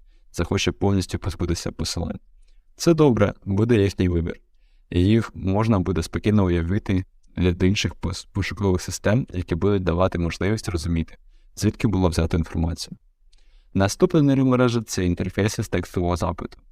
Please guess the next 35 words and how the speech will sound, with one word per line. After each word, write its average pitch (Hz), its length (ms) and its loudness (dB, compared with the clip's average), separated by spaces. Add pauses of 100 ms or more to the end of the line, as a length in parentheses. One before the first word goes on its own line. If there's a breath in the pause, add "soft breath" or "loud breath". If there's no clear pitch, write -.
За 85 120 -6
допомогою 90 400 2
штучного 98 320 -2
інтелекту 87 420 -4
неймовірно 87 520 0
зручно. - 360 -8 (580)
Нейромережа 123 540 2
призначена 107 480 -2
для 85 40 -6
дизайнерів, 95 500 0
в - 40 -14
першу 87 300 -2
чергу, 107 300 -2
микити 98 440 0
сумісні 90 420 -4
з - 40 -6
програмою 85 400 -6
Figma. - 400 -12 (580)
І 98 60 0
насправді 127 440 2
виглядає 90 320 2
дуже 90 260 0
вражаюче. 78 520 -6 (500)
Крім 90 180 -4
цієї 101 260 0
нейромережі 85 640 -2
є 117 180 4
також - 400 0
інша, 98 420 0
яка - 180 -14
поки 120 280 -6
що - 160 -2
на 92 120 4
стадії 87 360 -2
бета-тестування, 90 880 0